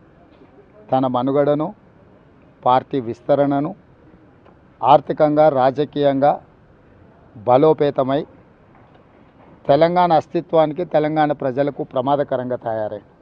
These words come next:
ఒక మనిషికి స్వార్థం పెరిగినప్పుడు, దురాశ పెరిగినప్పుడు ఇట్లాంటి ఆలోచనలు వస్తాయి.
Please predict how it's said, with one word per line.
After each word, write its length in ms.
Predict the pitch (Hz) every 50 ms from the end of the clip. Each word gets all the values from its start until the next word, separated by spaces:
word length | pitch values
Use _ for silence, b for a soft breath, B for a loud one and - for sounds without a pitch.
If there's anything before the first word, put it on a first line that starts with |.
| _ - _ - _ _ _ _ _ _ _ _ _ _ _ _ -
ఒక 160 | 131 131 - 143
మనిషికి 500 | 147 143 147 165 147 127 147 - 180 -
స్వార్థం 480 | - - 143 147 151 139 147 160 151
పెరిగినప్పుడు, 680 | 147 139 135 131 143 135 135 127 - 143 143 156 208 - - _ _ - _ - _ _ _ _ - - - - 110 101
దురాశ 400 | 127 131 139 147 170 165 - 180
పెరిగినప్పుడు 760 | 151 147 147 139 135 143 135 139 123 - 139 147 170 190 - - - _ _ _ _ - _ _ _ _ _ - _ -
ఇట్లాంటి 360 | 143 131 - 170 170 160 156
ఆలోచనలు 500 | 156 151 160 160 156 - - 139 127 120
వస్తాయి. 280 | 117 - - - 107